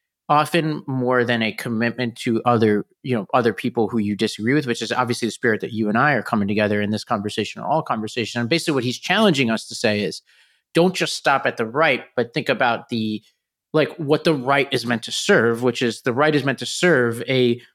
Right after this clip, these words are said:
conversation that helps our democracy, that helps our country, that helps our cities, towns, et cetera. And so the,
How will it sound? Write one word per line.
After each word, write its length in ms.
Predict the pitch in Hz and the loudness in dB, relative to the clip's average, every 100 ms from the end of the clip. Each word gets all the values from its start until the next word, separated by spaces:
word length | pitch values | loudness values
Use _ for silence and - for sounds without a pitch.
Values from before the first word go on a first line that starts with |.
| _ _ _ | _ _ _
conversation 640 | - 185 175 151 151 139 127 | 0 2 4 4 2 0 -2
that 160 | - | -2
helps 640 | - - 151 151 - - - | -8 -2 0 0 0 -4 -2
our 140 | 139 120 | -2 0
democracy, 520 | 120 117 - - 123 | 2 0 -2 -4 -4
that 120 | 104 | -2
helps 240 | 131 - | -2 -2
our 80 | 127 | -6
country, 480 | - 113 - 107 107 _ _ _ | -4 -8 -6 -8 -8 _ _ _
that 120 | - 123 | -4 0
helps 380 | 143 143 - | 2 2 0
our 300 | - 117 110 - _ | 0 0 0 -6 _
cities, 460 | - - 143 123 - | -2 2 2 2 0
towns, 500 | - 135 120 113 107 | -2 0 2 0 -4
et 140 | 117 | -4
cetera. 460 | - 151 127 117 92 | 0 2 4 4 2
And 180 | 127 120 | 0 0
so 340 | 151 131 117 - - - - - | 2 2 2 -6 -20 -20 -10 -2
the, 140 | 139 | -2